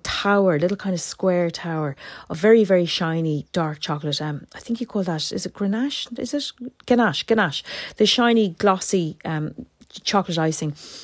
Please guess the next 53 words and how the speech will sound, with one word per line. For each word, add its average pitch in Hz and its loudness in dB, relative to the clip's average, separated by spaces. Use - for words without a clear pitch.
And 202 2
then 196 4
on 190 2
the 180 0
top 196 -4
square 170 0
bit 180 2
at 170 -6
the 156 -14
top, 156 -8
there 165 -6
was 160 -6
kind 170 -4
of 160 -2
like 156 -6
a, 147 -6
a - -4
little 175 0
square 165 0
of 147 -6
golden 170 2
apricot 156 -8
jelly. 143 -6
It 143 -14
was 175 -12
very, 247 4
very 202 0
pretty. 156 -4
And 196 -4
in 202 2
the 214 4
menu, 233 4
it 196 0
says, - -6
"A 196 -4
Bewley's 339 8
classic 330 0
since 196 0
the - -4
nineteen 254 0
forties, 311 -2
rich - -4
chocolate - -6
mousse 254 -2
with - -8
a - -6
delicate 214 -4
apricot 214 0
centre 190 -6
set 139 -6
upon 226 -2
almond 175 -4
sponge." - -6